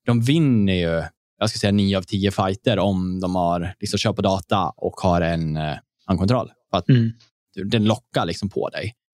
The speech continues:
Speaker 2: Mm.
Speaker 1: De där rörelserna kan man inte göra och få den target acquisitionen när man är mouse och keyboard. Men istället så kan du göra bättre movement.
Speaker 2: Mm.
Speaker 1: Men movementen, den spelar ingen roll, för om du slidar eller om du hoppar, den följer ändå dig. Liksom.
Speaker 2: Mm.
Speaker 1: Så att det, det är ju det som är liksom svårt. Men det är ju väldigt liksom,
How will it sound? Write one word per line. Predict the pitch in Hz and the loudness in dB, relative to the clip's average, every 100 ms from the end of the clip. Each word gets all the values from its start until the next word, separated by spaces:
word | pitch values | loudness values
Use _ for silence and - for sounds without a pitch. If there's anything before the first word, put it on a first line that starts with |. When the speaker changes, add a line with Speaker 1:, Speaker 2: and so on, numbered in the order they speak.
| 120 120 | -2 2
Speaker 2:
Mm. | 123 113 _ - | 4 2 _ 0
Speaker 1:
De | |
där | 113 | 2
rörelserna | 123 120 120 131 123 | 4 2 2 0 -2
kan | 120 | 0
man | 101 | 0
inte | 92 | 2
göra | 110 135 104 | 2 4 2
och | 90 | 0
få | - | -2
den | 95 90 | -2 0
target | 104 95 90 | 0 0 -2
acquisitionen | - 127 - 87 87 | 0 0 2 0 0
när | 82 | 0
man | 82 | -2
är | 80 80 82 _ _ 101 | -4 -6 -8 _ _ 0
mouse | 92 - | 0 2
och | |
keyboard. | - 117 87 | 2 2 0
Men | 95 | 0
istället | 104 143 165 | 0 2 0
så | - | 0
kan | 104 | 0
du | |
göra | 92 | 0
bättre | 82 - - | -2 -6 0
movement. | 110 202 120 82 50 - _ _ _ _ _ _ _ | 4 4 2 0 -6 -14 _ _ _ _ _ _ _
Speaker 2:
Mm. | 139 120 | 4 6
Speaker 1:
Men | 107 | 4
movementen, | 113 156 120 104 - 101 98 | 2 4 2 2 0 0 2
den | 113 | 2
spelar | 117 139 113 | 2 2 2
ingen | 107 | 2
roll, | 131 104 | 2 2
för | 104 101 | 0 2
om | |
du | 104 123 | 4 2
slidar | - 120 107 127 | 2 2 2 2
eller | 123 | 4
om | 107 | 2
du | 101 | 2
hoppar, | 104 - _ 120 85 101 _ _ - | 0 -4 _ 0 0 -6 _ _ -4
den | 107 | 0
följer | 127 113 | 2 2
ändå | 98 110 104 | 2 2 0
dig. | 64 - | -4 -12
Liksom. | - - - _ _ _ _ | -16 -14 -16 _ _ _ _
Speaker 2:
Mm. | 135 117 113 _ _ _ _ - _ | 2 2 -2 _ _ _ _ -20 _
Speaker 1:
Så | 95 | -6
att | - | -4
det, | - 113 117 | -4 2 2
det | 113 | 4
är | 113 113 | 4 4
ju | |
det | 117 127 | 2 0
som | - 90 | 0 -2
är | |
liksom | 85 82 | -2 -6
svårt. | - 120 - - | -6 -4 -4 -2
Men | 107 | 2
det | |
är | 123 | 2
ju | 117 | 2
väldigt | 104 113 107 | 2 2 0
liksom, | 87 85 82 | -2 -2 -4